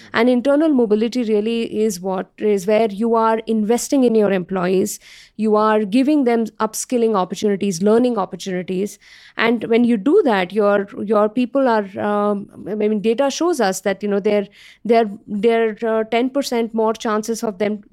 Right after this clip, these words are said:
to stay back. Um, in fact, um, the average tenure can actually go up from two point four years to about five point nine years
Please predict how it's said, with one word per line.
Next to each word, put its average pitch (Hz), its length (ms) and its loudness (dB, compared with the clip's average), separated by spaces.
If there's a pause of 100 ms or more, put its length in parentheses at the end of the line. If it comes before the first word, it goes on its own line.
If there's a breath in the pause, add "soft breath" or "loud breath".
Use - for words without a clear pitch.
(140)
to 233 100 -10
stay 330 240 -2
back. - 380 -8 (360 loud breath)
Um, 196 360 0
in 214 160 0
fact, 262 340 -2
um, 202 360 -2 (500)
the 220 160 2
average 220 380 0
tenure 220 380 2
can 220 180 -4
actually 208 340 -6
go 190 140 -2
up 190 140 -2
from 214 240 -4
two 226 120 -2
point 220 280 -2
four 220 180 -2
years 214 320 0
to 240 80 -4
about 196 180 -2
five 208 240 -4
point 214 200 -2
nine 220 260 0
years 233 340 0